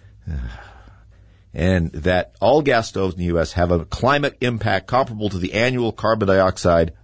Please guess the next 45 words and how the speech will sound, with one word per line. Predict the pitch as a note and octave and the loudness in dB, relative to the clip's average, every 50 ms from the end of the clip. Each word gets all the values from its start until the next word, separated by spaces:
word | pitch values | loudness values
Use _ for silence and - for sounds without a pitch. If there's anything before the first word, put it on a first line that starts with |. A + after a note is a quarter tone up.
| - - | -12 -6
emissions | - F2 F2+ E2+ - F2 D#2 C#2+ | 0 2 2 2 0 -2 -4 -4
of | D2+ C#2+ | -6 -6
five | - - - A#2+ A#2 G#2+ G2 F2+ | -6 -2 0 2 2 2 2 0
hundred | - - - C3 G#2+ G2+ F#2 - | -4 -2 -2 -2 0 0 0 0
thousand | - G2 F2 E2+ D#2 D#2 C#2+ C2 | 2 2 2 2 2 -2 -4 -4
cars. | - D#2+ D2 B1+ A1 - - - - - _ _ - - | -2 -2 -2 -2 -4 -8 -14 -18 -20 -20 _ _ -20 -20
Okay? | - - - - C#2 F#2 A2+ - - - - - - - - - - - _ - - | -18 -14 -10 -8 -8 -8 -8 -10 -14 -20 -20 -20 -20 -20 -20 -20 -20 -20 _ -12 -6
And | - F#2 F2+ F2 E2+ E2 D#2 D2 - - - - _ - | -2 0 0 0 0 -2 -4 -8 -12 -18 -20 -20 _ -4
the | - - B2+ | 0 0 2
International | D#3 E3+ D#3 C#3+ C3+ - - A#2 G#2+ | 2 2 2 2 0 0 -2 -4 -4
Journal | E2 F2 A2+ A2+ G#2+ | -2 0 0 0 0
of | G2+ E2+ | 0 0
Environmental | D2+ F#2 G2 G#2 G2+ G2+ F#2 F2+ | 2 2 2 2 2 0 -2 -4
Public | - - G2 E2+ E2 D2+ - | -2 -2 -2 -2 -2 -4 -4
Health | - - E3 F3 D3+ B2 A#2+ - - - - - - - | -2 0 2 4 4 2 2 -2 -10 -20 -20 -20 -20 -16
said | - - - A2 G2 - | -8 -2 0 0 0 0
twelve | - - E3+ F#3 - | 0 2 2 2 2
point | - C#3+ C3 A#2 | 2 0 0 0
seven | - - A2 G#2+ B2+ | 0 0 -2 -2 -2
percent | - G2+ F#2 - F2+ E2 | -6 -6 -2 -2 -2 -2
of | D#2 - | -2 -4
current | - - A#2 A2+ G#2 - | -4 0 0 0 0 -2
childhood | - - G#2 G2 G2 F2+ E2+ D2+ | -2 0 0 2 0 0 -2 -4
asthma | C#2+ F2 E2+ E2+ E2 D#2+ E2+ | -2 0 0 0 0 0 -4
in | D2+ D2 | -6 -4
the | D2 | -2
United | D2+ D2+ D2+ - | -2 -2 -2 -2
States | - - D2 C#2 - | -4 -4 -6 -4 -4
is | E2 D#2 | -6 -6
attributable | D2 D2 - - F#2 E2+ D#2+ D2 D2 D2 | -6 -4 -2 -2 -2 -2 -2 -4 -4 -6
to | C#2 | -6
gas | C2+ C#2+ B1+ A1 - | -6 -6 -8 -8 -10
stove. | - - - C2 - - - - - - - - - _ _ _ _ - | -10 -10 -10 -12 -12 -12 -16 -20 -20 -20 -20 -20 -20 _ _ _ _ -4
I've | F3 F#3+ G3+ | -4 -2 -2
never | G#3+ G3+ F3 | -2 -2 -2
heard | F3 G3 F3+ | -2 -2 -2
that | D#3 - - | -2 -4 -6
before. | - C2 - - - - - - - - - _ - - - - - - - - | -8 -12 -10 -12 -14 -14 -16 -20 -20 -20 -20 _ -20 -20 -20 -20 -20 -20 -20 -18
I | - | -16
guess | - - - - - - | -14 -12 -12 -12 -10 -8
it | B1+ | -6
might | C#2 D#2 D#2 B1+ | -4 -4 -2 0
be | F#2 G2+ | 0 0
out | C3 D#3 - | 0 0 0
there. | - G#2 G2 G2 | -2 -2 -4 -4